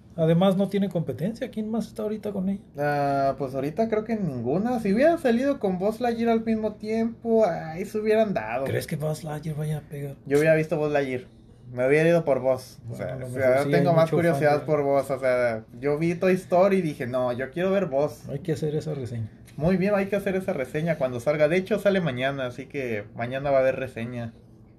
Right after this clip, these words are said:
Speaker 2: O pasado, <laughs> más bien.
Speaker 1: Bueno, entonces Dominion. Es los dinosaurios dominando el planeta,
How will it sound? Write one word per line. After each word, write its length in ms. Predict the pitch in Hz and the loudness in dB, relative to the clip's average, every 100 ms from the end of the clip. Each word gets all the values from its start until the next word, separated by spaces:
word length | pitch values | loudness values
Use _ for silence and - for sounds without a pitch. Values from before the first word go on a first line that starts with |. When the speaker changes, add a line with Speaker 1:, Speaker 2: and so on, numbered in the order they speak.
| 127 123 - - - - - - | -16 -16 -20 -20 -20 -20 -20 -8
Speaker 2:
O 140 | 104 | -8
pasado, 540 | - 92 113 131 107 - - - - | -6 -4 0 0 -2 -8 -20 -20 -12
<laughs> 360 | 156 156 156 - | -2 2 2 2
más 260 | 123 113 | 0 0
bien. 320 | 120 135 117 - 120 - - _ _ - - - - - - - - - - - - - - - - | -2 -8 -8 -12 -16 -18 -20 _ _ -20 -20 -20 -20 -20 -20 -20 -20 -20 -20 -20 -20 -20 -20 -20 -12
Speaker 1:
Bueno, 240 | 147 139 120 151 | -6 -6 -6 -8
entonces 460 | 143 208 185 226 | 0 2 2 2
Dominion. 580 | 170 147 165 147 123 101 - - - - - - - - - - | 2 4 4 2 0 -6 -10 -20 -20 -20 -20 -20 -18 -18 -18 -16
Es 260 | 131 - - | -14 -12 -2
los 200 | 151 147 | 2 2
dinosaurios 540 | 147 117 202 226 233 | 0 4 4 4 0
dominando 680 | 196 156 147 156 160 170 160 | 0 -2 -2 -2 0 0 0
el 120 | 147 | -4
planeta, 500 | 120 131 127 110 104 | -8 -12 -10 -10 -12